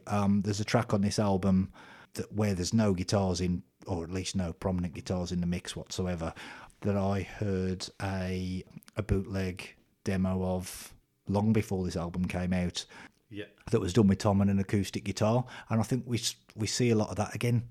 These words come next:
Speaker 1: The instrumentation is a deliberate choice, because even with the next track, which, um, it takes a long time and a lot of listens to get there, but you can hear a traditional two guitars, bass, drum kit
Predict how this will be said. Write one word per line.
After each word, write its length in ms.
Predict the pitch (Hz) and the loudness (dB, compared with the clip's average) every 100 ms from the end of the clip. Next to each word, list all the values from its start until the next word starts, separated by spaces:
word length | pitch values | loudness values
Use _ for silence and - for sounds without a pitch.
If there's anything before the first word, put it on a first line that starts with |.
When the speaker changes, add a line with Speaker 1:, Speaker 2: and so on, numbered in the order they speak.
| - | 2
Speaker 1:
The 100 | 113 | 4
instrumentation 680 | 113 110 104 110 107 - | 4 2 0 2 -2 2
is 120 | 107 104 | 2 2
a 60 | |
deliberate 480 | 98 107 98 101 - | -2 -2 0 -2 -4
choice, 300 | - 110 117 | -4 -2 -2
because 280 | - 117 107 - - - | -4 -6 -6 -8 -8 2
even 300 | 135 147 143 | 4 4 2
with 140 | - | 2
the 80 | 101 | 4
next 400 | 98 104 - - | 4 2 -2 -2
track, 400 | 131 123 - - - - | 2 2 -2 -18 -20 -12
which, 540 | - 104 - - - - | -4 -4 -4 -8 -6 -4
um, 380 | 117 107 101 95 - _ - | -2 0 0 -2 -6 _ -16
it 180 | 107 - | -12 -4
takes 540 | 104 104 - - - - - - - | -2 -2 -4 -6 -8 -18 -20 -20 -6
a 100 | 101 | -2
long 400 | 98 95 107 107 | 0 2 4 4
time 340 | - 104 104 98 | 2 0 2 2
and 80 | 95 | 2
a 40 | |
lot 240 | 98 107 | 2 0
of 60 | 107 | 0
listens 320 | 104 - 101 | -2 0 -2
to 100 | - 92 | -2 -2
get 300 | 113 113 - | -2 -4 -8
there, 260 | 85 85 - - - - - - | -8 -8 -10 -16 -16 -18 -18 -2
but 180 | 107 98 - _ _ - | 0 0 -8 _ _ 0
you 180 | 120 | 2
can 180 | 117 123 | 4 2
hear 460 | 110 - 117 123 151 - - | 2 4 6 6 4 -2 -2
a 60 | 117 | -2
traditional 1000 | - 104 123 - 131 110 110 104 92 - - | 0 2 2 4 6 6 6 4 0 -8 2
two 200 | 123 113 | 4 4
guitars, 480 | 104 120 107 104 95 | 4 6 6 6 2
bass, 720 | 110 104 101 - - - - _ _ _ - | 0 2 0 0 -2 -2 -8 _ _ _ -8
drum 260 | - 110 101 | 2 2 2
kit 480 | - 104 - - | 2 0 0 -6